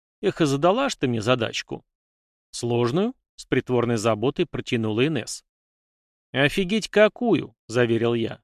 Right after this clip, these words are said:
«Даже не соображу пока, с какой стороны к проблеме подступиться».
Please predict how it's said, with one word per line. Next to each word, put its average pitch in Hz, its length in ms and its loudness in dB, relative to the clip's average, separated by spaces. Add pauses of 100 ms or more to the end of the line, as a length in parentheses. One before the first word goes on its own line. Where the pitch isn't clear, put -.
(180)
«Даже 156 280 2
не 180 80 0
соображу 165 520 2
пока, 175 260 -2
с - 80 -8
какой - 240 -8
стороны 160 340 -2
к - 80 -20
проблеме 156 440 2
подступиться». - 840 -4